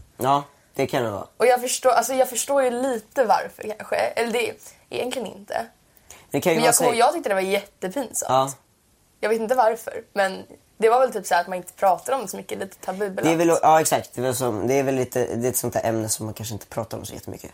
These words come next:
Speaker 2: Nej.
Speaker 1: Ehm, men
Speaker 2: Och absolut att man kan tycka att det är lite ohygieniskt kanske. Men jag menar, det är ändå så här
Speaker 1: det
Speaker 2: naturligt.
Speaker 1: händer ju alla.
Speaker 2: Ja, och precis. Men, eh, alltså, där är det jätteolika. Typ när man får mens
Speaker 1: Mm.
Speaker 2: och sådär. Vissa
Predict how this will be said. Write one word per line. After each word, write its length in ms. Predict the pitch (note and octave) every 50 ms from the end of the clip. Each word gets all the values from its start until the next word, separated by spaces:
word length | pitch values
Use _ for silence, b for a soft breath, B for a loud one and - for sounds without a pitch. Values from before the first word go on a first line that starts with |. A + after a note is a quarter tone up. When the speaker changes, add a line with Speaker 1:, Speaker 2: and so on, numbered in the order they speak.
| -
Speaker 2:
Nej. 380 | - B3 B3 A#3 A#3 A#3 A#3 -
Speaker 1:
Ehm, 760 | - A#2 B2+ B2+ B2+ B2 B2 B2 A#2+ A#2 A#2+ A#2+ A#2+ A#2+ A#2 - - _ _ _ _ -
men 440 | G2+ A#2 B2 B2 B2 A#2+ A#2+ A#2+ A3
Speaker 2:
Och 60 | G#3+
absolut 320 | - - A#3+ A#3+ A#3 G#3+
att 80 | G#3 G#3
man 100 | G3 F#3+
kan 140 | - F#3+ F#3+
tycka 260 | - G#3 F#3+ - F#3+
att 60 | F#3
det 60 | -
är 40 | F3+
lite 160 | F#3 F3 - -
ohygieniskt 840 | - F#3+ F#3 F3 F#3 F3+ E3+ F#3+ F#3+ G#3 C4 D4+ A#3+ F#3+ F#3+ - -
kanske. 240 | G3+ - G3 - -
Men 140 | G#3+ G#3+ G#3+
jag 140 | G#3 G3+ G#3
menar, 220 | G#3 G3+ G3 G3
det 140 | F#3 F#3+ F#3+
är 40 | F#3
ändå 160 | F#3 G3+ A3
så 80 | -
här 80 | A#3+ F#3+
Speaker 1:
det 60 | -
Speaker 2:
naturligt. 240 | - - - B2 G#2+
Speaker 1:
händer 320 | - B2 B2 A#2+ A2+ A2 A2
ju 60 | G2+
alla. 320 | F2 F2+ F#2 F#2 D#2+ D2+ - B B B B B
Speaker 2:
Ja, 340 | A3 A#3+ A#3+ B3 A#3+ - -
och 100 | A3 G#3+
precis. 420 | B3+ B3 A#3+ B3 - - - - B B B B B B B B
Men, 320 | - A3 A3+ A3 A3 A3 G#3+
eh, 360 | G#3+ G#3 G#3 G#3 G#3 - -
alltså, 240 | G#3+ - - A3+ G3+ - _ -
där 260 | - G3 A3+ A#3+ B3+
är 120 | B3+ A3+ G#3
det 60 | G#3
jätteolika. 760 | A3 A3+ - - - G3+ G#3 A#3+ C4 - - - - D#3+ - - - _ _ _ _ _ _ _
Typ 200 | - - F#3 - - _ -
när 260 | - F#3 F3+ F3 F3
man 280 | F3 F3 E3+ E3+ E3+ F3
får 440 | - - - - F#3 F3+ F#3 F#3+ F#3
mens 300 | F#3 F3+ F3+ F3+ F3+ -
Speaker 1:
Mm. 200 | B2 B2 A#2 -
Speaker 2:
och 60 | F3
sådär. 320 | F#3 F3+ F3 E3 - - - - - _ _ _ -
Vissa 540 | F3+ F3+ F#3+ - - - F#3+ F#3 F#3 F3+